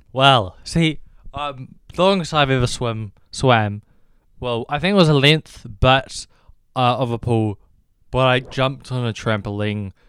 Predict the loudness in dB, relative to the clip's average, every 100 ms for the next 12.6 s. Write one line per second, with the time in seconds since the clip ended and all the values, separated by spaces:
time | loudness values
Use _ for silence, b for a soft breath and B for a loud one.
0 | _ -12 -10 -10 -6 -2 -2 -2 -6 -6
1 | -6 -10 -20 _ _ -12 -10 -8 -8 -6
2 | -4 -4 -4 -4 -2 -2 -6 -8 -6 -6
3 | -8 -14 b b -8 -6 -4 -4 -6 -6
4 | -12 _ _ _ _ _ -12 -12 -10 -10
5 | -12 _ 0 0 2 -2 -4 -6 -8 -8
6 | -6 -4 -4 -4 -6 -6 -8 -8 -8 -8
7 | -10 -10 -12 -10 -10 -8 -8 -8 -14 -20
8 | -20 _ -20 _ _ -16 -16 -18 -18 -12
9 | -10 -10 -14 _ _ _ _ -20 -18 -16
10 | -20 -20 -16 -10 -8 -8 -12 -16 -12 -8
11 | -4 -4 -4 -4 -4 -8 -10 -12 -12 -10
12 | -10 -10 -12 -14 _